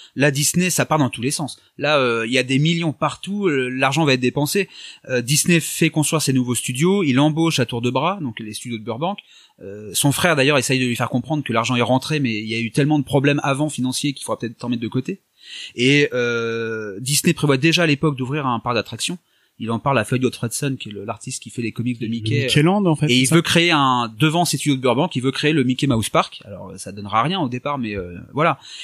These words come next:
Speaker 1: Et puis, euh, Disney participe à des projets extérieurs. Euh, Bing Crosby, à l'époque, qui est un des grands acteurs et crooners de l'époque, veut créer un centre sportif à Los Angeles.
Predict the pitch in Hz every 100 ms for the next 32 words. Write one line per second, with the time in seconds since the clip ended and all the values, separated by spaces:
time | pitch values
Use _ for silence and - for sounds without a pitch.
0 | - 127 127 175 175 151 127 131 127 123
1 | 120 120 131 - 165 147 120 160 131 123
2 | - 131 131 - - 151 160 180 160 110
3 | 120 110 139 147 - 135 131 147 123 131
4 | 127 113 107 104 120 123 117 135 131 110
5 | 123 123 113 113 151 131 110 131 143 143
6 | 120 - 135 127 - - 139 - - _
7 | _ - 113 110 117 113 139 -